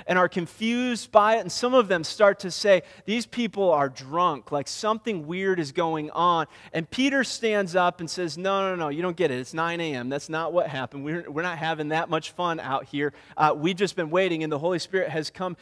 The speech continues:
down." And then he begins to declare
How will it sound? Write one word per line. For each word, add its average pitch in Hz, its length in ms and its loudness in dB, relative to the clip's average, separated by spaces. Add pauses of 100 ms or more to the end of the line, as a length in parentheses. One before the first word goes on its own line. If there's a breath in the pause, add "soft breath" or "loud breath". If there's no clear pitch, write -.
(240 loud breath)
down." 175 560 0 (220 loud breath)
And 160 260 -4
then 233 500 6
he 208 160 -4
begins 202 480 -4
to 214 120 -8
declare 170 1000 4